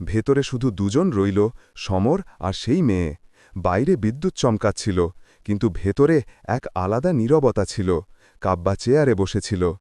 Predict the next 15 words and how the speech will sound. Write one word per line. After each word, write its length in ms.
ভিজে 360
যাওয়া 300
ঠান্ডা 380
শ্বাস। 300
সমর 400
তার 240
কাছে 380
এলো, 200
তার 160
চোখে 340
তাকিয়ে 380
বলল, 280
"তুমি 240
যা 140
বললে 400